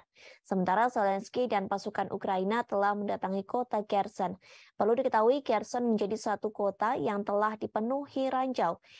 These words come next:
Ia mengakui rakyatnya akan mengalami masa yang sulit, terutama secara psikologis dan finansial.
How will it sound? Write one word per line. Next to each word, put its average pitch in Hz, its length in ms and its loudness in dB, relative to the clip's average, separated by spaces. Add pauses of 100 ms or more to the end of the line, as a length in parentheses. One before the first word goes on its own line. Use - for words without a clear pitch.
(180)
Ia 214 80 4
mengakui 220 400 2
rakyatnya 233 720 0
akan 214 240 -2
mengalami 202 400 0
masa 220 400 -2
yang 208 240 0
sulit, 214 480 0
terutama 226 560 -2
secara 214 480 -2
psikologis 226 800 -2
dan 208 240 -2
finansial. 185 720 -2